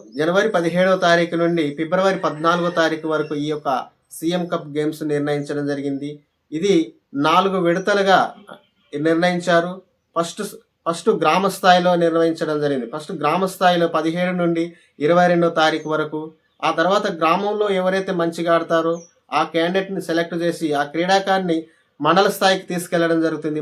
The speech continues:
మండల స్థాయిలో కూడా అతను ప్రదర్శన, ప్రదర్శించి తన యొక్క నైపుణ్యాన్ని చూపించినప్పుడు అతన్ని డివిజన్ స్థాయికి తీసుకెళ్లడం జరుగుతుంది. ఆ డివిజన్ స్థాయిలో అంటే మండల స్థాయిలో ఆడిపించడానికి ఇరవై ఎనిమిది నుండి జనవరి ముప్పై ఒకటి వరకు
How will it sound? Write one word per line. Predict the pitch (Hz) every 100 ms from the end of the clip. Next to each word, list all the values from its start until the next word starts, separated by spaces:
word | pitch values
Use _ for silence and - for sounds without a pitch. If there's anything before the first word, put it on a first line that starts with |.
| 147
మండల | 160 196 196
స్థాయిలో | - 196 202 202 190
కూడా | 196 190 170 - _ -
అతను | 165 190 - 165
ప్రదర్శన, | 165 180 202 196 180 - _ _ _ _ _ -
ప్రదర్శించి | 156 185 190 208 190 220 156 - -
తన | 175
యొక్క | 180 175 156
నైపుణ్యాన్ని | 180 190 202 196 190 185 151 151 _ _ _ -
చూపించినప్పుడు | 196 202 196 196 190 185 160 143 - _ -
అతన్ని | 175 202 202 170 156 - 123
డివిజన్ | 160 190 220 214
స్థాయికి | 202 185 180 175
తీసుకెళ్లడం | 175 - 165 160 160
జరుగుతుంది. | 151 147 151 151 156 _ _ - 156
ఆ | 151
డివిజన్ | 170 190 220 214
స్థాయిలో | - 202 196 190 135 - 156
అంటే | 196 165
మండల | 165 196 190
స్థాయిలో | - 196 196 185
ఆడిపించడానికి | 175 190 180 185 185 175 - 220 208
ఇరవై | 151 175 185
ఎనిమిది | 190 185
నుండి | 185 180 160
జనవరి | 165 175 175 160
ముప్పై | 160 175
ఒకటి | 175 170 175
వరకు | 175 190